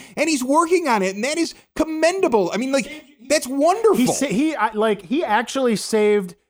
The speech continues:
Speaker 2: he actually saved a run or two on Monday night
Speaker 1: Right.
Speaker 2: with his play, uh, whi-, which is, you know, just smart play, being in the right place, you know, not throwing the ball, doing the right things. So I am encouraged about the defense of this team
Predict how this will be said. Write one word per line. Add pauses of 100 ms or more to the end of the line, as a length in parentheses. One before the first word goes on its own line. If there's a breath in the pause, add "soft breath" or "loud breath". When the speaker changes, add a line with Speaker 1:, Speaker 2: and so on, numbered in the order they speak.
(160)
Speaker 2:
he
actually
saved
a
run
or
two (160)
on
Monday
night
Speaker 1:
Right.
Speaker 2:
with
his
play, (340 loud breath)
uh,
whi-,
which
is, (960)
you
know,
just
smart
play, (260)
being
in
the
right
place, (140)
you
know,
not
throwing
the
ball,
doing
the
right
things. (300 soft breath)
So (340 soft breath)
I
am
encouraged
about
the
defense
of
this
team